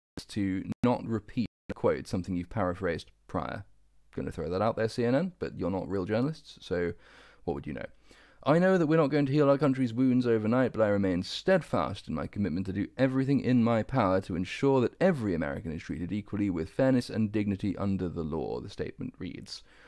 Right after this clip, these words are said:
Biden also encouraged protesters to express their views peacefully, consistent with the rule of law. "Violence and destruction of property have no place in our democracy," the statement adds. Um,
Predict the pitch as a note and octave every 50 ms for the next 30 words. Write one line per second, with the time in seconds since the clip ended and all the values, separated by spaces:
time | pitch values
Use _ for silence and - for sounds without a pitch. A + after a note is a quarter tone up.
0 | - - - - - _ - F#2+ F#2 F#2 G2 G2+ G2 - F#2 F2 F2 - F2 E2
1 | E2 - - - F#2 E2+ - - D#2+ - - C2+ B1+ - - - E2+ D2+ F#2 -
2 | - D2 C#2 - - B1+ A#1+ - - - _ _ _ - D#3 - - - - -
3 | G#1 - - - - - C#2 - - - - - - - - C2 B1 B1 B1 A#1
4 | - - G2 G#2 B2 B2+ B2+ C3+ C3 A2+ - - - G#2+ B2+ C#3 C#3+ C#3 C#3 C#3
5 | C#3 - A2+ F#2+ F2 - - C3+ A2+ - - G2+ F2+ - - G2+ - F#2+ G2 F#2
6 | F#2 G2+ G2+ G#2+ G#2+ G2+ - F#2+ E2+ - - E2 D2 D2 - D2 E2 E2 F2 G#2+
7 | - - - - - - G2+ - - - - - - - _ _ - - - -
8 | - - - - - - - - - - _ _ - - - A#2 A#2+ C3 B2+ -